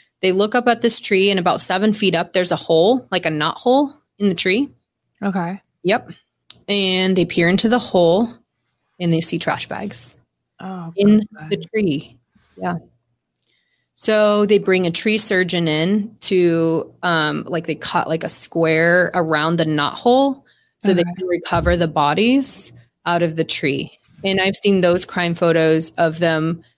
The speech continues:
Speaker 1: like, you know, opening up the tree and removing the remains. And it's just horrifying. Like, and Chris in the investigation, like, in his, um, episode of this,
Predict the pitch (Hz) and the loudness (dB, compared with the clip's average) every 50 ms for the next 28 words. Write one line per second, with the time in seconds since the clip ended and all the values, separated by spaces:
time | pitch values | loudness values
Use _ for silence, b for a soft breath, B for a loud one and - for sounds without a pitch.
0 | _ _ _ _ - 180 160 156 151 - - - _ - 190 175 165 156 147 - | _ _ _ _ -2 -2 0 -2 -2 -6 -14 -12 _ -4 0 0 2 2 2 2
1 | - 185 175 180 190 185 185 185 165 156 165 - 233 220 - - - 233 220 208 | 2 2 2 2 0 0 0 0 0 -2 -2 -4 -8 -6 -4 -2 2 2 4 4
2 | 202 196 196 190 190 185 185 - - 160 170 165 165 165 - - 180 180 175 175 | 4 4 4 4 4 2 2 2 0 0 0 0 0 -2 -4 -4 -2 0 2 4
3 | 170 170 165 175 170 170 165 165 165 160 160 165 160 156 156 156 151 151 151 156 | 2 2 2 2 2 2 2 2 0 0 0 0 0 0 0 0 0 0 -2 -2
4 | - - 160 170 160 165 160 - - - - 175 160 - - - - - _ _ | -2 -2 0 0 0 0 0 -2 -4 -2 0 0 2 2 0 -2 -4 -8 _ _
5 | - _ _ - 160 151 156 156 - - 156 151 147 151 151 151 156 151 147 - | -20 _ _ -4 -2 0 0 -2 -2 -2 -4 -2 -2 -2 -2 -4 -4 -6 -6 -8
6 | - - B B B B B B B _ - 185 180 170 170 165 160 156 - - | -10 -16 B B B B B B B _ -4 0 0 2 2 2 0 0 -2 -6
7 | - _ _ _ - - - - 233 233 208 170 - - - 190 190 185 175 170 | -10 _ _ _ -20 -8 -2 0 0 2 2 2 0 -2 -2 -2 0 0 2 2
8 | 170 165 165 175 170 - 175 165 165 151 151 - - 175 170 170 170 165 151 147 | 2 2 0 -2 -2 -2 -2 0 0 0 0 0 0 0 0 0 0 0 -2 -4
9 | - - - - 185 170 165 - 180 170 165 165 165 - - - - - - - | -6 -12 -8 -4 -2 -2 0 0 0 0 0 0 0 0 -2 -2 -4 -8 -10 -8
10 | 165 160 156 151 147 143 170 175 170 _ _ _ _ - 170 170 170 175 170 - | -6 -6 -4 -4 -4 -4 -6 -6 -8 _ _ _ _ -6 -6 -4 -4 -4 -4 -2
11 | 160 156 156 156 147 165 160 156 156 170 - - - | -2 -2 -2 -2 -4 -2 -2 -2 -2 -2 -4 -6 -10